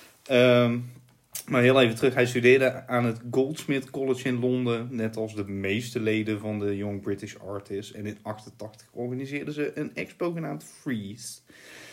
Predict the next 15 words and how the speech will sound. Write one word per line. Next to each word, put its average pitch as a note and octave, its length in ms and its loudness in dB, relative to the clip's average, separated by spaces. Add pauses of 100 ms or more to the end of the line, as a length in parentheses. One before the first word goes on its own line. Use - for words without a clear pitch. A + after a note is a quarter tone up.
(240)
In C3 140 0
een B2+ 240 0
verlaten B2+ 440 0 (160)
opslagplaats C#3+ 880 2
aan A#2 160 -4
de G#2+ 60 -4
Londense G#2+ 540 -6
Docklands. F#2 880 -12 (680)
Ehm, B2+ 880 6 (440)
Hirst B2 240 0
heeft C3 140 -4
een B2 140 -6
Turner D3 300 -4
Prize D3 380 -10
gewonnen. C#3 440 -8